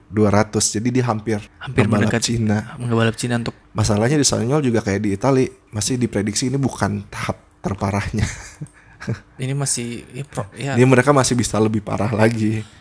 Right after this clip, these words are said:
Speaker 1: Ya karena mereka kan kekurangan tenaga medis juga. Di
Speaker 2: Hmm.
Speaker 1: Itali itu
Speaker 2: Hmm.
Speaker 1: kekurangan tenaga medis.
Speaker 2: Hmm.
Speaker 1: Gue ngebayangin di Indonesia kalau bisa sam-, separ-, maksudnya ya tadi kalau orang-orang nggak mau social distancing,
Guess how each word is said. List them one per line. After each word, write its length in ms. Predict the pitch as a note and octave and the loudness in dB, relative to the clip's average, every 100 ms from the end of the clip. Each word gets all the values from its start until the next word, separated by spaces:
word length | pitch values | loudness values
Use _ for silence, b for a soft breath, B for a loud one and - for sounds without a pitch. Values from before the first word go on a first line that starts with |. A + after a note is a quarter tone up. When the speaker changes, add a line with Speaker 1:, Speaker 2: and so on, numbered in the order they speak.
| - | -12
Speaker 1:
Ya 100 | G#2+ | -6
karena 160 | G#2+ | -2
mereka 240 | D3 B2+ C#3 | 0 0 -2
kan 140 | E3+ | -2
kekurangan 420 | D#3 - A2 G#2+ | -4 -4 -6 -4
tenaga 320 | G#2 G#2 G2+ G#2+ | -4 -2 0 2
medis 340 | G#2 G#2 - | 2 2 -2
juga. 520 | - D#3 A#2 A#2+ A#2 | 0 -2 2 2 2
Di 160 | A2+ A2+ | 0 -2
Speaker 2:
Hmm. 80 | C3+ | -2
Speaker 1:
Itali 280 | C3 A#2 C3 | -2 0 0
itu 100 | D3 | 0
Speaker 2:
Hmm. 240 | C3+ A#2 | -2 -2
Speaker 1:
kekurangan 480 | A2 A2 A#2+ G#2 G#2 | -2 0 0 -2 -4
tenaga 380 | G2+ G#2 G2+ G2+ | -4 -2 0 0
medis. 560 | G#2+ D3 A#2 A2+ A2+ - B B B | 0 0 0 0 0 -6 B B B
Speaker 2:
Hmm. 320 | C3 B2 A#2+ - | -6 -4 -6 -6
Speaker 1:
Gue 160 | A2+ | -2
ngebayangin 400 | D#3 B2 G#2 A#2 | 2 4 4 2
di 100 | D#3+ B2 | 2 2
Indonesia 600 | A2 G#2 D#2+ - G2+ D3+ | 2 0 -4 -4 -4 -2
kalau 240 | A2 A#2 | -2 -2
bisa 200 | A2+ G#2+ | -4 -4
sam-, 220 | G2+ G2+ | -4 -6
separ-, 380 | - - - F2+ | -8 -10 -6 -8
maksudnya 340 | F#2+ G#2+ A#2 C#3 | -4 -2 0 0
ya 120 | G#2 - _ | 0 -6 _
tadi 220 | - G#2+ | -6 -2
kalau 240 | A#2+ G2 F2+ | 0 -2 -2
orang-orang 420 | G2 F2+ G2+ A#2+ | -4 -2 -2 0
nggak 140 | B2+ | 0
mau 100 | G#2 | 0
social 320 | G#2 G2 G2 G2 | 0 -2 -2 -2
distancing, 880 | G2 - G2+ G2 - G#2+ G#2+ G#2+ | -2 -4 -6 -4 0 0 -2 -6